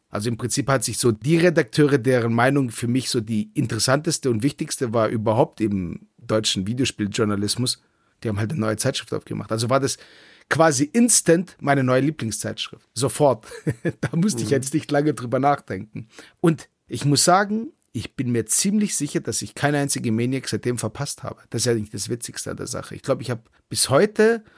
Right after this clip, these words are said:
Speaker 1: ich hab jetzt, glaub ich, so fünfzehn Jahre das Abo und davor hab ich's halt immer im Kiosk gekauft. Und bis heute lese ich immer noch die M-Games oder jetzt heißt ja, heute heißt ja M-Games, die haben ja irgendwann sich umgenannt.
Speaker 2: Ja,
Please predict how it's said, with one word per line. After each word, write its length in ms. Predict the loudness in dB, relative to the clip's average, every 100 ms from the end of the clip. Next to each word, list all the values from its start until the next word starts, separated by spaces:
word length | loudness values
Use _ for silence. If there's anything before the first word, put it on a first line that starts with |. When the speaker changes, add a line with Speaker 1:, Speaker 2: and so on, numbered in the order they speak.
| -20 -20 _ -8
Speaker 1:
ich 80 |
hab 100 | -4 -2
jetzt, 240 | -2 -2
glaub 200 | 0 -2
ich, 60 | -2
so 100 | -4
fünfzehn 580 | -4 -4 -2 0 0 0
Jahre 300 | 2 0 0
das 200 | -4 -4
Abo 480 | -2 -2 0 0 -2 _ _
und 180 | -2 -2
davor 240 | 0 0
hab 100 | 0
ich's 140 | -2
halt 140 | -4 -4
immer 140 | -4
im 120 | -4 -4
Kiosk 380 | -4 -2 -4
gekauft. 480 | -8 -12 -14 -16 -12
Und 100 | -6
bis 200 | -2 2
heute 380 | 2 0 -2 -8 -8 -4
lese 360 | 2 4 2
ich 120 | -2
immer 160 | -2 0
noch 160 | 0 -4
die 180 | -6 -4
M-Games 500 | -4 -2 -2 -2 -2
oder 220 | -2 -2
jetzt 180 | -2 0
heißt 220 | -2 0
ja, 260 | -2 -2
heute 180 | -2 0
heißt 180 | -2 0
ja 120 | 0 2
M-Games, 440 | 0 0 0 0
die 60 | -2
haben 100 | 0
ja 100 | 0
irgendwann 320 | 0 -2 -4
sich 200 | -8 -10
umgenannt. 520 | -10 -6 -6 -6 -6 -2
Speaker 2:
Ja, 180 | -2